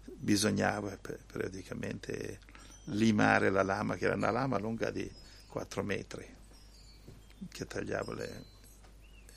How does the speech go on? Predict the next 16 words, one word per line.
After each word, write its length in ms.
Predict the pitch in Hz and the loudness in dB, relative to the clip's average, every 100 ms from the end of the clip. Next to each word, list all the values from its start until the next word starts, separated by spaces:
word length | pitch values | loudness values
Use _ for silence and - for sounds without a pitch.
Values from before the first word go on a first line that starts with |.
| - | -12
eh, 220 | - - 151 196 - - | -12 -12 -14 -16 -18 -16
gli 300 | 139 120 98 | -14 -10 -4
alberi, 420 | 92 92 101 - 87 | -2 -2 -6 -8 -8
eh, 260 | 98 - | -8 -6
affettava, 680 | - - 107 - 92 - - - - - - | -6 0 0 0 -6 -6 -10 -16 -20 -20 -10
sfogliava 520 | - - 104 101 101 | -6 2 4 6 4
gli 100 | 95 | 2
alberi. 300 | - - - - - - - | -2 -4 -14 -20 -20 -20 -10
E 120 | - | -4
mentre 680 | 104 104 101 104 - 98 95 110 101 - | 2 2 2 0 2 0 -2 -6 -10 -2
limavo 640 | 104 110 101 98 95 92 | 4 6 8 6 4 2
la 140 | 92 95 | 0 -2
lama 360 | 92 92 104 | -2 -4 -4
di 160 | 120 104 | -4 -4
quattro 320 | 87 87 95 | -4 -4 -4
metri, 420 | 90 90 85 117 | -4 -4 -6 -12